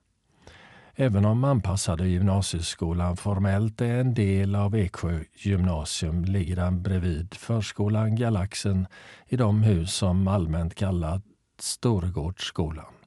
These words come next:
Här går tjugoåtta elever uppdelat på två huvudinriktningar.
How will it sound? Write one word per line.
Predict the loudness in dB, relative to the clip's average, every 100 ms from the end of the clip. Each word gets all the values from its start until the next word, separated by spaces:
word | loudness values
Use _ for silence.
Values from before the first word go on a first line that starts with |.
| _ _ _ -20 -20 -20 -6
Här | -2
går | 2 2 2
tjugoåtta | -2 -2 -2 -2 -6 -4
elever | -2 0 0 0 0
uppdelat | -2 -2 -2 0 0 -2
på | -2 -2 -2
två | -6 -2 0 2 -2
huvudinriktningar. | -2 -2 -2 0 -2 -2 -6 -8 -8 -8 -10